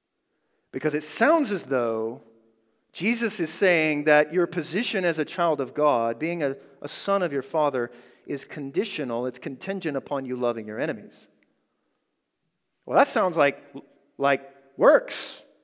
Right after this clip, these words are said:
That doesn't sound like grace to me. So much so that some people have tried to do hermeneutical gymnastics to make this say, "Well, no, this is, this is an ethic for the millennial kingdom age."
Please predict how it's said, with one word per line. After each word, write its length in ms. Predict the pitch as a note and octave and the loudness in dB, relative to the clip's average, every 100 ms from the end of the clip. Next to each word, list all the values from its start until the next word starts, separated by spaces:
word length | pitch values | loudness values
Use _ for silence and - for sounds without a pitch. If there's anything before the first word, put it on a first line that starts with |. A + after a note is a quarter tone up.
| _ _ _ _ _ _ _ _ _ _ | _ _ _ _ _ _ _ _ _ _
That 120 | E3 | 4
doesn't 160 | D4 C4+ | 6 6
sound 220 | - F#3 | 2 2
like 160 | D#3+ D#3 | 2 4
grace 340 | F#3+ D#4+ - | 6 6 4
to 100 | - D#3 | -4 -4
me. 360 | C#3+ F3 B3 - _ _ _ _ _ _ _ _ _ _ _ _ _ _ _ _ _ _ _ _ | -2 -2 -4 -10 _ _ _ _ _ _ _ _ _ _ _ _ _ _ _ _ _ _ _ _
So 140 | - E3+ | -8 -2
much 200 | E3+ - | -2 0
so 240 | D#3 D3 | 0 2
that 160 | C#3 - - - _ | 0 -4 -10 -20 _
some 200 | - E3+ | -10 -6
people 200 | E3 C#3 | -4 -2
have 160 | C3 - - _ _ _ - | -4 -6 -20 _ _ _ -8
tried 180 | - D#3 | -4 -2
to 80 | C#3 | -2
do 260 | C3 A#2+ - - - | -6 -8 -16 -20 -10
hermeneutical 500 | E3+ D3+ D3+ C#3 C#3 | -8 -4 -6 -6 -8
gymnastics 800 | C3 A#2 B2 C3 - A2+ - - _ _ _ _ _ _ _ | -6 -4 -4 -4 -8 -12 -14 -18 _ _ _ _ _ _ _
to 100 | C3+ | -8
make 180 | C3+ C#3 | -6 -6
this 140 | C3 | -8
say, 220 | - C3 | -6 -4
"Well, 120 | B2+ | -4
no, 100 | C#3 | -4
this 200 | C#3 F#3 | -4 -4
is, 160 | D#3 - | -8 -10
this 160 | D#3+ F3+ | -12 -12
is 120 | F3 | -10
an 80 | C3+ | -2
ethic 320 | D#3 D3+ C3 | -2 -2 -6
for 160 | - B2+ | -8 -10
the 100 | A#2 | -8
millennial 380 | B2+ C3+ C3+ A2+ | -6 -6 -6 -10
kingdom 420 | - C#3+ G#2 G2+ | -10 -12 -12 -16
age." 420 | G2 F#2 - | -16 -16 -20